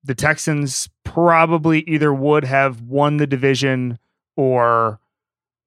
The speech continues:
been a slightly worse kinda nine-win team, play, still in the playoffs. And so,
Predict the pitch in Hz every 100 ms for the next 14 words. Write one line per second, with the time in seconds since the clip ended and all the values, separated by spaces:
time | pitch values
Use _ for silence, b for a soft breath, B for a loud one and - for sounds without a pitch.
0 | _ _ 135 131 - 135 127 - - 143
1 | 139 139 127 120 120 113 110 - - -
2 | - 123 117 117 117 120 117 107 120 110
3 | 107 107 101 _ - 127 120 139 127 117
4 | - 107 98 101 - - _ _ _ _
5 | _ _ - 139 131 - 156 147 139 139